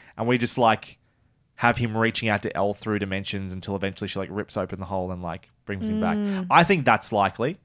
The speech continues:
Speaker 1: and I would like, I, that's my prediction,
Speaker 2: Mm.
Speaker 1: essentially.
Speaker 2: Yeah, I like the idea of, like, and also, like, an angel comes back from the hell dimension in Buffy, where he comes back as, like, not wild, but when he's, like, wounded puppy angel.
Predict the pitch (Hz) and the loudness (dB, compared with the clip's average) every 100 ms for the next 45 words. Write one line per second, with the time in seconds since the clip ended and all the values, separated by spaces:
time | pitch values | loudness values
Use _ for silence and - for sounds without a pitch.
0 | _ _ 120 110 104 101 95 92 - - | _ _ 0 2 2 0 0 0 -6 -20
1 | _ _ _ _ - 139 127 - _ _ | _ _ _ _ 2 4 4 0 _ _
2 | _ _ _ _ 180 220 202 180 170 214 | _ _ _ _ -2 -2 -2 -6 -8 -4
3 | 208 208 202 185 180 220 214 196 220 226 | -2 0 0 -2 2 6 8 8 8 6
4 | 262 294 269 240 226 208 202 185 180 208 | 6 4 4 4 4 4 6 4 4 2
5 | 196 196 - 196 185 175 170 - _ - | 4 4 4 6 6 6 2 -2 _ -6
6 | 196 190 - 170 180 185 - 185 180 - | -2 0 2 4 4 0 0 0 0 0
7 | 151 - - 190 175 185 185 180 180 180 | 0 -2 -4 -2 -2 0 2 4 2 2
8 | 180 165 180 185 175 175 160 - 180 180 | 0 0 0 0 0 0 -2 0 -4 -4
9 | - - _ 202 196 - 196 196 190 190 | -8 -20 _ 2 2 4 2 4 4 4
10 | 190 160 - 269 254 196 190 170 147 175 | 0 0 4 4 6 10 10 12 8 4
11 | 180 180 180 175 - 180 175 175 - 180 | 2 2 2 0 0 0 0 0 -2 -2
12 | - 233 220 226 427 | 0 0 2 0 -2